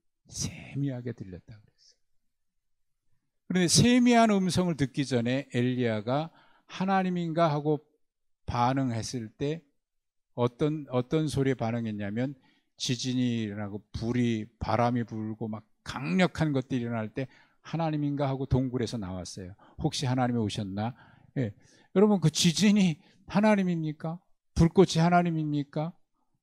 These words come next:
바람이 하나님입니까? 그거 아니잖아요. 근데 하나님의 능력을 그렇게, 그전에는 그렇게 경험을 했던 거예요. 근데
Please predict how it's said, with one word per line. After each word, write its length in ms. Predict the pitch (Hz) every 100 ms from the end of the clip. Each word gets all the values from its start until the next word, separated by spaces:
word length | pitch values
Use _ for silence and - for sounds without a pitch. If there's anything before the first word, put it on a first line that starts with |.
| -
바람이 420 | - 151 175 175
하나님입니까? 840 | 156 165 170 165 151 147 147 139 143
그거 120 | 214
아니잖아요. 880 | - - 185 165 127 110 107 113 143 - _ _
근데 220 | 143 135
하나님의 640 | 131 - 190 175 165 160 165
능력을 460 | 135 143 139 123
그렇게, 320 | 120 123 - 123
그전에는 560 | 139 127 117 110 113
그렇게 300 | - 98 -
경험을 420 | - 95 95 92
했던 340 | 110 - 107 95
거예요. 420 | 90 95 90 92 _ _ _ _ _
근데 420 | 135 131 151 165